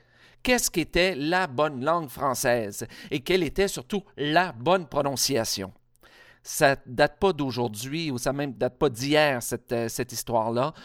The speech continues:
Déjà au dix-septième siècle, même au seizième siècle, euh,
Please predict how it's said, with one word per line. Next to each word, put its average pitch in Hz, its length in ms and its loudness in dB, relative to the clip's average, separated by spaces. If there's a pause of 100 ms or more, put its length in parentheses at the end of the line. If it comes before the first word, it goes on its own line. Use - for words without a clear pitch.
(180)
Déjà 147 460 2
au 131 100 -2
dix-septième 143 640 -2
siècle, 156 320 -4
même 269 220 -8
au 113 80 -8
seizième 135 500 -2
siècle, 143 500 -4 (380)
euh, 131 100 0